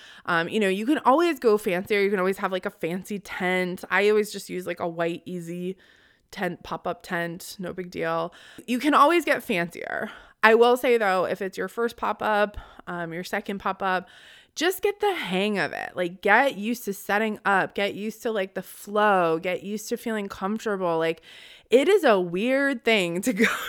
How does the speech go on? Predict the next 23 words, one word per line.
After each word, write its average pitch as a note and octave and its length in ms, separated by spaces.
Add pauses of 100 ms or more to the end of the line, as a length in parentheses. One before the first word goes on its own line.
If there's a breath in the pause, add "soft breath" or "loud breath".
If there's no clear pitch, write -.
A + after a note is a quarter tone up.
set A3 340
up C4+ 160
stuff, B3+ 380
like, F3+ 260
in A3 100
a C#4 60
parking B3+ 440
lot A3+ 380 (380 loud breath)
or F#3 200
on G#3 240
a B3+ 120
green A#3 560
and, F#3 220
like, E3+ 220
sell G#3 260
to A3 100
people. G#3+ 340
It - 100
is C4 220
strange. A#2+ 800 (340 loud breath)
Um, F#3+ 260
so A#3 180
definitely C4+ 680